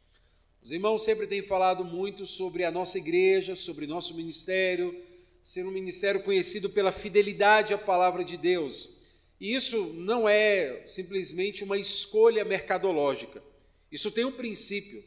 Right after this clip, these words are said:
Quanto mais nós conhecemos ao Senhor, quanto no-, mais nós aprendemos do Senhor, mais perto do Senhor a gente caminhar, melhor nós o serviremos,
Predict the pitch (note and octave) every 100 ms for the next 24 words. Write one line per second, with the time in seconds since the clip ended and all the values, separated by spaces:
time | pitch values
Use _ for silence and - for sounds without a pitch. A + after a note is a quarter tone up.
0 | _ _ _ _ _ _ _ - A3 A3+
1 | A#3 C#4 A#3 B3 - A#3 G#3+ G#3 A3+ A#3
2 | G#3+ A3+ A#3 G3 D#3 C#3 F3 F3+ F3 G3
3 | A3+ G#3 G3+ B3+ G#3+ A3 A3 G#3+ F#3 G#3
4 | A#3+ F3+ A3+ - G#3+ D3 B2 - - -
5 | - - F3 G#3 G#3+ - B3+ D4 D#4 D4
6 | C4 A#3 G#3+ G3+ G3 - A3 G3 F3 F3+
7 | G3 - - _ E3 F#3+ G#3+ A#3 G#3+ A3+
8 | B3 A#3 A3 G#3+ G3+ A3 G3+ G#3+ A3 G3+
9 | A#2+ - -